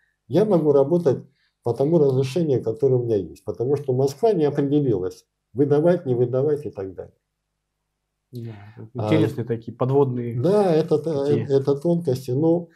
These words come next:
Speaker 1: а, бо-, большой плюс в народной медицине в том, что она тоже занимается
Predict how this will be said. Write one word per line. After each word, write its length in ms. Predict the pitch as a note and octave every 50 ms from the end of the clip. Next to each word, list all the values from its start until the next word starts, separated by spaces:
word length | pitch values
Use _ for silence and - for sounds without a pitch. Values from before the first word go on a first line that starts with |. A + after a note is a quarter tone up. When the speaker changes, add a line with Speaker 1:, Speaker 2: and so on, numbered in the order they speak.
| _ _ _ _ -
Speaker 1:
а, 120 | A2+ G#2+ A2
бо-, 160 | A2+ C#3 C#3
большой 440 | C#3 C3+ D3+ D3 D3 - D#3 C#3 C#3+
плюс 420 | - D3 D3+ C#3+ B2 B2+ - - -
в 100 | A2+ A2
народной 420 | A#2+ A#2+ B2 C3+ C3 A#2+ B2 A#2+
медицине 600 | B2 B2 B2+ B2+ B2+ - F#3 G3+ F#3 C3+ A2 G#2
в 100 | - -
том, 180 | - D#3+ E3+ E3+
что 360 | - - - A#2 A2+ - -
она 260 | A2 A#2 C3+ C#3+ C#3+
тоже 320 | D3 - E3+ D#3+ C#3+ D3 B2
занимается 840 | B2+ B2+ B2+ B2+ B2 A#2+ B2 B2 A#2+ A2+ G#2+ - - G2+ F#2+ E2 -